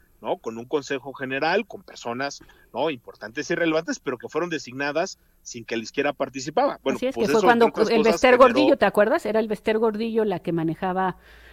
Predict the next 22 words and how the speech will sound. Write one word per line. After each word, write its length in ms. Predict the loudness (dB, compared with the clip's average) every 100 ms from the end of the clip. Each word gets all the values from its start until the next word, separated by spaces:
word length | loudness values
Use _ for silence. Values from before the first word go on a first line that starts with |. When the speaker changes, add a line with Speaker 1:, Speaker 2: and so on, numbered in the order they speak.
| -16 -8
Speaker 2:
en 100 | -6
ese 160 | -4
momento, 720 | -2 -2 -2 -4 -4 -2 -2 -6
eh, 720 | -8 -6 -8 -8 -10 -12 -16
era 380 | -16 -10 -8 -6
la, 180 | -6 -8
la, 220 | -8 -10
la 140 | -12
coordinadora 640 | -8 -4 -2 -2 -2 -2 -4
de 100 | -4
los, 360 | -6 -10 -12
eh, 100 | -10
diputados 600 | -10 -8 -8 -6 -4 -4
del 160 | -4 -6
pri. 320 | -4 -2 -4 -8 _ -20 -20 -8
Speaker 1:
Del 160 | -6 -2
Speaker 2:
Y 40 |
Speaker 1:
pri, 180 | -2 -2
Speaker 2:
t-, 120 | -6
Speaker 1:
exacto. 240 | -10 -6 -6
Speaker 2:
y 60 |
también 580 | -2 0 2 2 2 -2